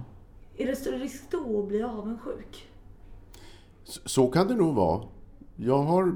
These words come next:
Speaker 2: ba-, bara, <laughs> bara haft mig själv att kämpa emot. Det låter lite grand, men det, det är det verkligen inte, utan jag, eh, jobbar i min lilla sfär och sen, eh, får man se hur långt det räcker.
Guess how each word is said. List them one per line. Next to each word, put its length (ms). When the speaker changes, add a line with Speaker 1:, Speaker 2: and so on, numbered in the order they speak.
Speaker 2:
ba-, 420
bara, 340
<laughs> 100
bara 200
haft 240
mig 100
själv 380
att 140
kämpa 360
emot. 220
Det 80
låter 280
lite 180
grand, 580
men 120
det, 180
det 200
är 40
det 80
verkligen 360
inte, 120
utan 240
jag, 160
eh, 160
jobbar 400
i 120
min 240
lilla 240
sfär 400
och 220
sen, 300
eh, 400
får 160
man 160
se 140
hur 180
långt 240
det 140
räcker. 440